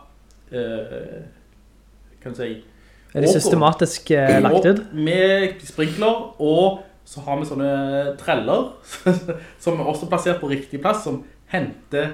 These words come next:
Speaker 1: ferdiggrodde grønnsaker.
Speaker 2: Treller?
Speaker 1: Ja, sånne små
Speaker 2: Slaver?
Speaker 1: Slaver. <laughs> Men vi behandler litt fint, altså.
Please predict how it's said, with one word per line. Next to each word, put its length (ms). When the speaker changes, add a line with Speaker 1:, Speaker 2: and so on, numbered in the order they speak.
Speaker 1:
ferdiggrodde 500
grønnsaker. 640
Speaker 2:
Treller? 460
Speaker 1:
Ja, 260
sånne 240
små 240
Speaker 2:
Slaver? 380
Speaker 1:
Slaver. 520
<laughs> 800
Men 80
vi 40
behandler 360
litt 100
fint, 240
altså. 160